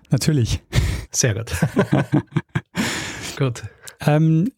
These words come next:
Speaker 1: im Hauptteil dieser Folge geht's aber über, äh, geht's aber um das Oxford English Dictionary und es geht vor allen Dingen über zwei Männer, die maßgeblich an der Entstehung beteiligt sind. Und zwar auf sehr unterschiedliche Weise, denn unsere Geschichte beginnt mit einem Mord.
Speaker 2: Okay.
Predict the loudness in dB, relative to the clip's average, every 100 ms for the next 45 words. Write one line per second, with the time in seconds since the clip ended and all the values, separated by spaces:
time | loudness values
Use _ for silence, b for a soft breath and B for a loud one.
0 | _ 2 4 4 0 0 0 2 2 2
1 | 2 2 2 2 2 0 2 2 2 0
2 | 0 0 2 2 2 2 2 2 2 2
3 | 2 2 2 2 0 0 0 2 2 2
4 | 0 0 0 2 2 2 2 4 0 0
5 | 0 0 -4 -4 0 2 4 4 2 2
6 | 2 2 4 2 0 -2 0 2 4 2
7 | 0 0 2 2 2 2 2 2 2 2
8 | 2 2 2 0 0 0 0 -6 -14 _
9 | 0 0 0 2 4 2 0 0 0 2
10 | 2 2 2 2 2 2 2 2 4 4
11 | 4 2 2 2 2 2 0 0 0 2
12 | 2 0 0 0 2 2 4 4 2 2
13 | -4 -16 _ _ _ -2 0